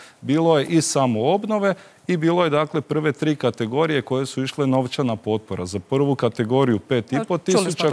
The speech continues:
Speaker 1: kuna, za
Speaker 2: gospodina
Speaker 1: drugu
Speaker 2: Žinića.
Speaker 1: dvanaest.
Speaker 2: Mhm.
Speaker 1: Dakle, kada se sve to uzme u obzir, onda će se doći, što je ključno, do točnih podataka. Dakle, ono što je nama u ovom trenutku bitno, da kada statičari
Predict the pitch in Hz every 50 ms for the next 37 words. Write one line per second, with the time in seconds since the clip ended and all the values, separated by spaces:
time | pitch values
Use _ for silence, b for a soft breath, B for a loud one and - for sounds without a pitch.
0 | 180 175 160 160 160 156 147 123 127 - - 143 151 143 131 117 107 120 135 160
1 | 185 208 196 160 170 170 175 196 B B B B - 131 143 151 147 175 143 -
2 | - 123 120 127 120 - - 131 - - 190 196 185 - - 175 175 185 175 156
3 | 139 127 127 147 175 190 175 165 165 156 165 175 180 165 143 - - 131 - -
4 | 120 113 123 170 190 180 - - 165 147 B B B B B B - - - 135
5 | 127 117 - - 123 139 160 208 220 - - 190 180 156 - B B B B B
6 | - - 104 110 107 - - 175 185 - - 151 127 - - - 113 104 104 92
7 | 82 - - 87 - - - - _ - 107 131 147 143 - 165 151 156 165 147
8 | - - 123 123 139 170 190 190 175 160 147 - 123 131 160 190 196 180 156 -
9 | 131 117 113 110 107 104 - - 101 98 - - - - 107 101 b b b b
10 | b b b b b - 120 147 151 147 151 147 151 156 143 - - 131 127 123
11 | - 120 107 - - 95 87 87